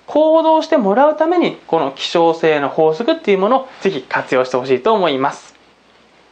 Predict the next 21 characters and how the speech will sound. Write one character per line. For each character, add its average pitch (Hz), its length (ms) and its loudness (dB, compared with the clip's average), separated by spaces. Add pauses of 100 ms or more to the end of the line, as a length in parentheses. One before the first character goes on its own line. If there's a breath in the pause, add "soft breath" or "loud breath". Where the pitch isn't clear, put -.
(3250 soft breath)
ま 247 100 -4
あ、 - 20 -4
こ 320 140 -2
の 381 80 2
で 370 120 2
す - 100 -8
ね、 233 300 -2
心 311 220 -2
理 392 80 4
学 403 200 2
を 160 100 2
勉 170 240 -2
強 190 220 2
す 196 120 0
る 190 120 2
こ 190 100 0
と 190 120 0
に 165 100 -4
よ 131 80 0
っ 127 60 -8
て、 170 240 -2